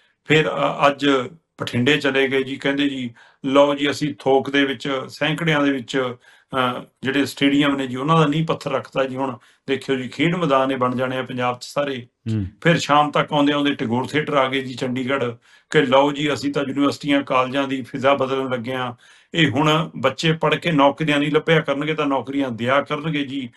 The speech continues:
Speaker 2: ਹੂੰ।
Speaker 1: ਅਸੀਂ ਅਜਿਹਾ ਐਪ ਲਿਆ ਤਾਂ, ਤਾਂ ਬਿਜ਼ਨਸਮੈਨ ਬਣ ਜਾਣਗੇ ਜੀ ਸਾਰੇ," ਹੈ ਨਾ? ਤੇ ਉਹ ਜੇ ਪ੍ਰਧਾਨ ਮੰਤਰੀ ਦਾ ਪੇਪਰ ਹੁੰਦਾ, ਮੁੱਖ ਮੰਤਰੀ ਸਾਹਿਬ ਕਹਿੰਦੇ, "ਅਸੀਂ ਵੀ ਦੇ ਦੇਣਾ ਸੀ, ਫਿਰ ਤਾਂ ਆਪਾਂ ਸਾਰੇ ਹੀ ਬਣ ਜਾਂਦੇ ਜੀ।"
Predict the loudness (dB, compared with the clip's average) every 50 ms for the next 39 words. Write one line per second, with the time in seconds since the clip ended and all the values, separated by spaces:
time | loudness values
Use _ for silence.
0 | -8 -4 -2 -2 0 -2 -2 -2 -2 -2 -2 0 0 2 2 2 2 4 4 4
1 | 4 4 2 0 0 0 0 -2 -4 -4 -4 -4 -4 -2 -4 -2 -2 -2 -2 -2
2 | -2 -2 -2 -2 -2 -2 -4 -4 -4 -4 -4 -6 -6 -6 -8 -10 -10 -12 -12 -8
3 | -6 -6 -4 -4 -6 -8 -10 _ _ _ -20 _ _ _ _ -4 -4 -2 -2 -4
4 | -6 -8 _ _ _ _ _ _ -2 0 2 2 2 2 -2 -6 -12 _ _ _
5 | _ _ _ _ -2 0 2 2 4 2 2 2 2 0 2 2 4 2 2 0
6 | -2 -2 -2 -2 -2 0 0 0 0 0 -2 -2 0 -2 -2 -2 0 2 2 4
7 | 4 4 2 0 -4 -4 -2 -2 -2 -2 -4 -4 -2 -2 -2 -2 -2 -2 0 0
8 | 0 0 0 -2 -2 -2 0 0 0 0 2 0 0 0 0 -2 -2 -2 -4 -4
9 | -2 -2 -2 -2 -4 -4 -2 -4 -2 -2 -2 -2 0 0 0 0 0 -2 -2 -4
10 | -4 -4 -4 -6 -8